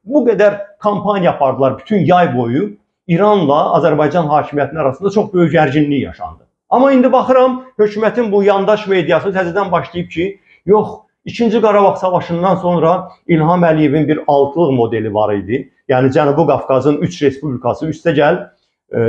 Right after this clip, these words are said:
Rusiya, Türkiyə, İran. Ancaq biz problemlərimizi bu arada həll eləməliyik. Türkiyə ilə bağlı məsələ aydındır. Türkiyə istənilən halda və istənilən iqtidarlar zamanı regionda olacaq. O başqa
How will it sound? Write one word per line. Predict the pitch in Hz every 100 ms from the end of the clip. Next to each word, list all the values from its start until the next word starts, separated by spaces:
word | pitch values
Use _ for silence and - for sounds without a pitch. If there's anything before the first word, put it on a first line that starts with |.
| 117 117
Rusiya, | 139 190 185 170 -
Türkiyə, | 185 - 180 202
İran. | 180 156 113 - _ _ _ _ -
Ancaq | 208 220 202 165
biz | 220 -
problemlərimizi | 196 180 175 175 180 175 180 214 170
bu | 226
arada | 196 170 151
həll | 139 131
eləməliyik. | 117 113 110 104 95 _ -
Türkiyə | 285 214 240 220
ilə | 208
bağlı | 196 180 190
məsələ | 180 170 160 160
aydındır. | 156 160 170
Türkiyə | 170 139 160
istənilən | - 165 165 165
halda | 131 127 139
və | 143 147
istənilən | - 156 170 175 - - _ -
iqtidarlar | - - 156 151 156 156
zamanı | 147 139 135 131 160 156 - _ -
regionda | 165 147 160 151 156
olacaq. | 131 95 92 - -
O | 147
başqa | 147 190